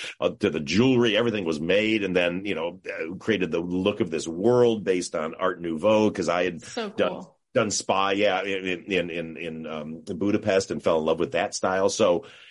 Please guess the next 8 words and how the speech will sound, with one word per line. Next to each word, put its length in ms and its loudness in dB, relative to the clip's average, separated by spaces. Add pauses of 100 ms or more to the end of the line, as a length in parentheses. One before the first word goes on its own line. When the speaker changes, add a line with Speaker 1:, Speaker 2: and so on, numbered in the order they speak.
(160)
Speaker 1:
you 140 2
know, 60 0
so 180 2
it's 220 -2
a 80 6
real 540 6
visual 800 4 (380)
feast 640 0